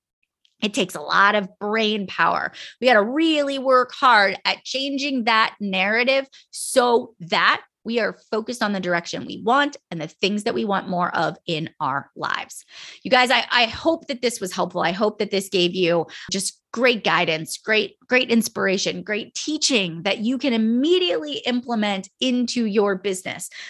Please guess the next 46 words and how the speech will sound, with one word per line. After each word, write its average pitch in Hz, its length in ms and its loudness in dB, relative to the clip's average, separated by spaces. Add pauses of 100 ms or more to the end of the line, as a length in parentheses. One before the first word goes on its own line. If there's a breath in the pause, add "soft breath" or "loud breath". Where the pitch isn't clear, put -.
(160 loud breath)
I - 80 2
would 208 140 0
love 254 440 4
to, 214 540 2 (120)
I 220 80 4
would 214 100 0
love 233 300 2
to 240 100 -6
connect 196 460 -4
on, 175 320 -2
on 180 160 -2
Instagram. 170 580 -2
Tag 196 380 0
me, 190 320 -4
screenshot 208 720 2
this 185 300 2 (100)
in 196 180 -6
this 190 300 0
episode 190 400 2
of 180 60 0
the 175 60 0
podcast, 180 600 0
and 185 80 -6
let - 140 -4
me 294 100 0
know 208 340 4 (360 loud breath)
what 240 340 6
really 226 260 0
resonated 185 600 -2
with 175 200 -4
you 180 140 -2
today. 156 580 0
What 208 240 2
are 269 80 6
you 214 220 2
gonna 196 160 2
be 175 120 -6
focusing 170 540 -4
on? 156 200 -6
How 208 220 0
are 254 120 4
you 214 340 0
gonna 240 220 -2
change 214 320 -6
your 190 80 -4
business 190 500 -4